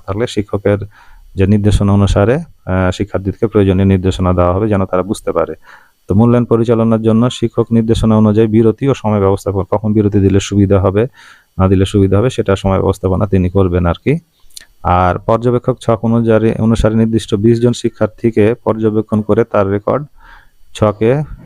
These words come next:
সংরক্ষণ করবেন। তো মূল্যায়ন চলাকালে পর্যবেক্ষক বা যিনি যে শিক্ষা, মানে শিক্ষক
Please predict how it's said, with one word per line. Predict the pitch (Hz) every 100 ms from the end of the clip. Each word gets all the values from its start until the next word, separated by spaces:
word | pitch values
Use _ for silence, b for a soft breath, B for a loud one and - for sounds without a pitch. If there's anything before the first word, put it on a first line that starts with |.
| 101
সংরক্ষণ | - 110 107 101 107
করবেন। | 101 104 90 92
তো | 95
মূল্যায়ন | 101 120 123 127
চলাকালে | 120 123 120 117 107
পর্যবেক্ষক | 110 117 117 120 120 - 107
বা | 110 101 95 - b b b -
যিনি | 107 107
যে | 104 107
শিক্ষা, | - 113 113 104 -
মানে | 101 104
শিক্ষক | - 113 110